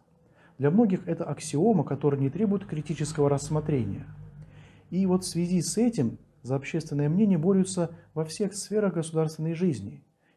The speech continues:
Его успешно применяют политики для своих побед на политической арене,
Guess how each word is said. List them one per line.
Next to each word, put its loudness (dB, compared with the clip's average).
Его 0
успешно 0
применяют 0
политики -2
для -2
своих -4
побед 0
на -2
политической -4
арене, 0